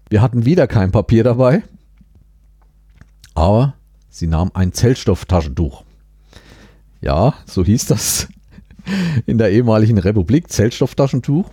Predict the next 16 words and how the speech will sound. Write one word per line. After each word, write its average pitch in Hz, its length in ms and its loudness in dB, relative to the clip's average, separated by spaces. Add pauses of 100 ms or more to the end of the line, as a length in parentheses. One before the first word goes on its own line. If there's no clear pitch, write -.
(140)
Da 80 100 -6
gab's - 280 -4
kein 120 220 -2
Tempo. 143 460 0 (1900)
War 98 160 2
nicht 110 140 2
verboten. 107 520 2
Ich 95 140 0
denke, 101 280 -2
einige 95 280 2
haben 101 140 2
das 92 160 0
auch 92 160 0
so 101 160 -2
genannt, 92 400 2
aber 82 380 0